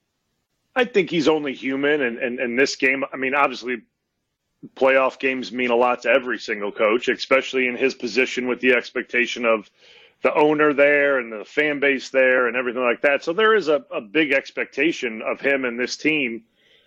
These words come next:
in Dallas. I mean, I understand that, but, you know, he's only human. He's, he had a lot of great memories in Green Bay, won a lot of games, won a Super Bowl, um,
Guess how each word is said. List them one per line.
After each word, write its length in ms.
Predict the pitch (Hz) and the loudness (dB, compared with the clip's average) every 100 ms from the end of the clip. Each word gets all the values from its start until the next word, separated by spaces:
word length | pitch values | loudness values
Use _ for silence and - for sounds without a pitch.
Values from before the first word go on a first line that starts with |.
| _ _ _ | _ _ _
in 160 | 165 143 | 0 2
Dallas. 500 | 147 165 113 87 - | 4 2 0 -6 -8
I 80 | 110 | -8
mean, 280 | 113 120 123 | -6 -6 -2
I 80 | 131 | 0
understand 420 | 123 - 175 160 | -2 0 0 2
that, 140 | 147 | 2
but, 100 | 254 | 2
you 80 | 233 | 0
know, 160 | 175 170 | 2 2
he's 200 | 156 165 | 0 0
only 220 | 190 170 | 0 0
human. 300 | 160 208 101 | -2 -4 -4
He's, 200 | 113 - | -8 -10
he 160 | 127 131 | -4 0
had 140 | 151 | 2
a 40 | |
lot 200 | 131 151 | 4 4
of 80 | 160 | 2
great 240 | 120 160 156 | 0 -2 0
memories 400 | 156 160 139 120 | -2 -2 -4 -4
in 80 | 127 | -6
Green 260 | 113 120 | -4 -4
Bay, 160 | 113 110 | 0 0
won 180 | 104 139 | 0 2
a 40 | |
lot 180 | 151 151 | 2 2
of 60 | 135 | 0
games, 340 | 160 147 110 | -2 -4 -4
won 140 | 123 | -2
a 40 | 147 | -2
Super 340 | - 170 165 | 2 2 2
Bowl, 400 | 120 123 113 98 _ _ _ _ - | 0 2 2 0 _ _ _ _ -2
um, 480 | 123 123 123 117 | 0 2 0 -4